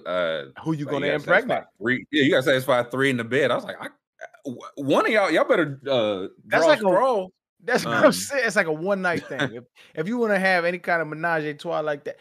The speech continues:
Speaker 2: it's a one night thing. To do it on a
Speaker 1: Yeah, yeah.
Speaker 2: consistent basis where somebody is sexually happy for real, good luck, dog.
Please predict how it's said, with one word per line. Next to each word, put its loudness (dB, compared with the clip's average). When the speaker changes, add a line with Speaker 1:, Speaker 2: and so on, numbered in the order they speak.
Speaker 2:
it's -10
a -4
one -4
night -6
thing. -12
To -14
do 2
it 0
on 0
a -2
Speaker 1:
Yeah, -4
yeah. -4
Speaker 2:
consistent -16
basis -2
where -6
somebody -4
is -10
sexually -6
happy -4
for -18
real, 0
good -4
luck, -2
dog. -6